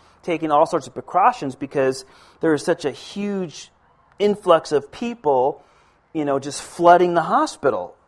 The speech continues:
And, uh, you know, again,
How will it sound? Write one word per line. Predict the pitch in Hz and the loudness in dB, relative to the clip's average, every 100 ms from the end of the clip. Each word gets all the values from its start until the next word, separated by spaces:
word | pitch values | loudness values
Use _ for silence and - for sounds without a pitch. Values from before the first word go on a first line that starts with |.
| - | -8
And, | 139 135 135 139 - _ _ _ _ _ _ - | -4 -2 -2 -6 -10 _ _ _ _ _ _ -20
uh, | 131 120 120 107 - 180 139 | -10 -6 -4 -4 -8 -12 -8
you | 240 | -2
know, | 240 - - - | 0 -2 -6 -10
again, | 170 180 277 175 151 208 | -8 -4 -2 0 -2 -6